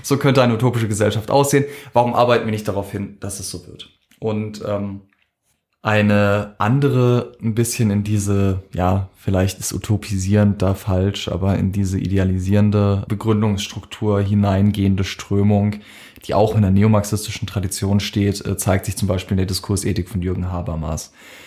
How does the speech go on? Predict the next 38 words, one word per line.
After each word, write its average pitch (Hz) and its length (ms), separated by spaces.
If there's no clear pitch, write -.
Ähm, 107 540
Jürgen 120 300
Habermas 135 400
stellt - 720
die 107 100
Frage, 117 560
die 107 120
Rawls 107 360
sich 147 140
gestellt 131 420
hat, 131 160
also 92 480
wie 101 180
gewinnen 104 440
wir 104 240
eine 101 180
Vorstellung 104 500
davon, 98 600
was - 320
gerecht 113 420
ist, - 480
gewissermaßen 120 640
kontraintuitiv, 101 1080
also 98 220
wo 107 60
man 107 120
in 101 40
der 101 60
Spieltheorie 123 460
davon 107 200
ausgeht, 110 360
dass 104 120
jeder 104 220
seinen 95 160
eigenen 95 300
Nutzen 143 320
sucht, 127 360
mit 104 200